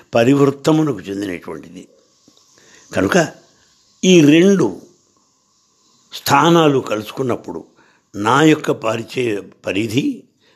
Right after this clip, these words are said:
అవతల యొక్క వ్యక్తి యొక్క పరిధి కలుసుకున్నప్పుడు ఏర్పడేదే పరిచయము. వారే పరిచితులు. ఇది ఏమవుతుంది? ఈ స-, మన వ్యక్తి యొక్క స్థితిగతులలో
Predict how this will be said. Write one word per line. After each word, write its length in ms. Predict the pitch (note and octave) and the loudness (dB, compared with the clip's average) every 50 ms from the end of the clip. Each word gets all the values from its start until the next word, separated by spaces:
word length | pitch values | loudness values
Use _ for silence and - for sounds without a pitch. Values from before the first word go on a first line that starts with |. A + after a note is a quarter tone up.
| _ _ _ _ | _ _ _ _
అవతల 420 | F#2+ F#2+ G#2+ C3+ D3 D3 D#3 D3+ D3+ | -6 -2 -2 -2 -2 -2 -2 -2 0
యొక్క 340 | D3 C3+ A#2+ C3 - - - F2+ E2 - - _ _ _ | 0 0 -2 -4 -8 -10 -10 -10 -10 -14 -20 _ _ _
వ్యక్తి 300 | F#2 F#2+ - - - D3+ | -8 -8 -8 -8 -8 -8
యొక్క 180 | F#3 - - G#2+ | -8 -8 -8 -12
పరిధి 640 | - - - G2 G2 A2+ G#2 G#2 C3+ F3 D4+ - - _ _ _ _ _ _ _ - | -10 -6 -4 -2 -2 -2 0 0 0 0 0 -4 -8 _ _ _ _ _ _ _ -2
కలుసుకున్నప్పుడు 760 | A#2+ C3+ E3+ E3+ - - - C#3 B2 A#2 G#2+ F2+ F#2 F2+ | 0 2 2 0 -2 -4 -4 -2 0 0 0 -2 -2 -4
ఏర్పడేదే 680 | F2+ F2+ F#2 F#2 - F#2+ F#2 F2+ F2 G2 A#2+ D#3+ - - _ _ _ _ _ _ _ _ _ _ - | -4 -4 -4 -6 -8 -8 -6 -6 -4 -4 -6 -6 -8 -10 _ _ _ _ _ _ _ _ _ _ -4
పరిచయము. 800 | G#2 F#2 G#2 B2+ A#2 - D#3 C#3+ B2 B2+ B2 C3 C3+ A#2 E2 C2 - _ _ _ _ _ _ _ _ _ _ _ _ _ | 0 2 2 2 2 2 2 2 4 4 4 2 2 0 -2 -6 -12 _ _ _ _ _ _ _ _ _ _ _ _ _
వారే 480 | F2+ F2 F2 F#2 A2+ C#3+ E3+ - - - - _ _ | -10 -8 -8 -6 -4 -4 -4 -6 -8 -12 -20 _ _
పరిచితులు. 800 | - E2 D#2+ E2 - G2 G2 G2 - D3 C3+ A#2+ D#2+ - - - _ _ _ _ _ _ _ _ _ _ _ _ _ _ _ _ _ _ _ _ _ _ _ _ _ - | -6 -6 -6 -4 -4 -6 -4 0 2 2 4 2 0 -2 -8 -18 _ _ _ _ _ _ _ _ _ _ _ _ _ _ _ _ _ _ _ _ _ _ _ _ _ 2
ఇది 160 | E3 D3 C3 | 4 4 4
ఏమవుతుంది? 1000 | A2+ A2 C3 D#3+ F3+ E3+ - G3+ F3 E3+ G2+ F#2+ F#2 F2+ G#2 A#2+ C3 B2 A2+ - _ _ _ _ _ _ _ _ _ _ _ _ _ _ _ _ - | 4 4 4 2 2 0 -2 -6 -10 -10 -8 -6 -6 -4 -4 -6 -8 -8 -10 -14 _ _ _ _ _ _ _ _ _ _ _ _ _ _ _ _ 4
ఈ 360 | D3 C#3 B2+ C3+ C3 - - _ _ _ | 4 4 4 2 -4 -12 -20 _ _ _
స-, 200 | - - - A2 | -14 -12 -8 -4
మన 240 | A#2 B2+ C3+ C3 C3 | -2 0 0 0 0
వ్యక్తి 640 | B2+ A2+ A2 A2 G#2+ A2+ B2+ B2 - - - F#3+ G#3 | -2 -4 -8 -8 -2 -2 -2 -2 -2 -6 -4 0 2
యొక్క 380 | F3+ D3 - - A#2 A2 F2+ F2 - _ _ _ _ _ _ _ _ _ _ _ _ _ _ _ | 0 0 0 -4 -6 -6 -6 -6 -10 _ _ _ _ _ _ _ _ _ _ _ _ _ _ _
స్థితిగతులలో 1200 | - - - - F3 E3+ G3 F3+ D#3+ C3+ - G#2 G2 F#2+ F2+ E2 E2 E2+ E2+ F2 G2 A2+ C3+ - | -18 -4 0 0 0 2 2 0 0 0 0 0 -2 -2 -2 0 0 0 0 -2 -2 -4 -8 -12